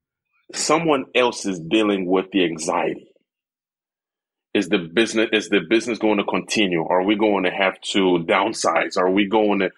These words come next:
are we financially healthy? Like, the president, the executive team is dealing with that. You're your own executive team. <laughs> Do I, do I have business or not? Do, are we under contract? How many contracts do we have?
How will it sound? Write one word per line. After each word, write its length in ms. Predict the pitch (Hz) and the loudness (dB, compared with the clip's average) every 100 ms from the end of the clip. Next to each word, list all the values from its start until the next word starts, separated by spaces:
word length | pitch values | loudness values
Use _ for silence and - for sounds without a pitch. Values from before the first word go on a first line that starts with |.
| _ - | _ -2
are 140 | 98 | 0
we 280 | 98 110 101 _ _ _ _ - | 0 -2 -2 _ _ _ _ -6
financially 600 | 110 95 104 - 104 95 | -4 0 -2 0 0 0
healthy? 680 | - - 110 101 - 90 - - _ _ _ | -2 -2 -2 -2 -6 -8 -8 -20 _ _ _
Like, 240 | 101 107 - | -2 -2 0
the 80 | 95 | -4
president, 800 | - 135 113 117 110 104 101 98 | 0 0 2 0 2 2 0 0
the 160 | 95 - | 0 -2
executive 580 | 98 98 127 110 95 - | -4 -2 -2 -2 -4 -6
team 260 | 120 101 | -6 -2
is 140 | 87 82 | -4 -2
dealing 240 | 101 95 | 0 0
with 120 | 87 | 0
that. 240 | 80 92 - _ _ _ | 0 -2 -4 _ _ _
You're 260 | 101 131 185 | 0 2 4
your 160 | 117 | 2
own 260 | 95 117 131 | 0 0 0
executive 540 | 98 95 123 - 90 | -4 -2 -2 -2 -12
team. 280 | - - - _ _ - - - - 453 - - - - | -12 -12 -12 _ _ -18 -18 -18 -14 -12 -6 -6 -6 -4
<laughs> 100 | - - - - - 104 | -4 -4 -6 -8 -8 0
Do 160 | 107 | 2
I, 120 | 160 - - - - - 392 415 370 190 | 2 0 -8 -18 -18 -4 2 2 2 2
do 140 | 127 | 4
I 100 | 185 | 4
have 240 | 202 127 98 | 0 -4 -2
business 380 | 123 135 151 | -2 -2 -2
or 100 | 95 | -2
not? 320 | 92 104 90 95 | 0 0 -2 -2
Do, 160 | 107 | 0
are 140 | 101 104 | 0 2
we 140 | 131 | 0
under 200 | 151 143 | 2 0
contract? 500 | - 147 156 175 175 | 0 0 2 0 0
How 80 | 139 | 0
many 180 | 156 147 | 0 0
contracts 420 | 294 135 135 127 | 0 0 0 0
do 80 | 117 | 2
we 140 | 113 | 2
have? 260 | 113 113 | 2 0